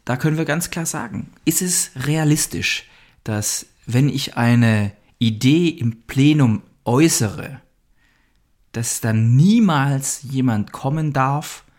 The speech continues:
und meine Idee kritisieren darf?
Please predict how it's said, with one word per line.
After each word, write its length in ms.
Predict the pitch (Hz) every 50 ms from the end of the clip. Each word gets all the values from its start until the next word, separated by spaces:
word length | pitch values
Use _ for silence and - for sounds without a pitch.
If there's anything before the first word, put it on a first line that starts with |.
| _ _ _ _ _ _ _
und 200 | - 120 117 113
meine 300 | 110 110 113 123 135 143
Idee 420 | - - 123 117 - 120 127 127
kritisieren 580 | 127 - - 110 113 104 101 131 135 127 110 92
darf? 380 | - 92 113 - - - -